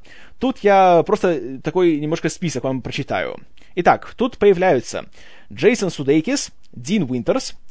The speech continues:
что большая радость для меня как для фаната Оза, Джон Хэм, о, Джон Хэм, о да, Майкл Шин,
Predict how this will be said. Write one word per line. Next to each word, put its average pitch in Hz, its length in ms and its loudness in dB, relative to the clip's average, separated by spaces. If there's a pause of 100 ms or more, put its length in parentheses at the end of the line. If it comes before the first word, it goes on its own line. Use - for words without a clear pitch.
что - 160 -6
большая 139 260 0
радость 139 220 -2
для 131 100 -4
меня 135 160 -2
как 127 100 -8
для 127 80 -4
фаната 135 280 -4
Оза, 135 380 0 (480)
Джон 208 240 6
Хэм, 151 400 0 (380)
о, 135 440 0
Джон 131 240 0
Хэм, 123 380 -2
о 135 160 0
да, 120 320 2 (300)
Майкл 160 320 2
Шин, 143 400 -4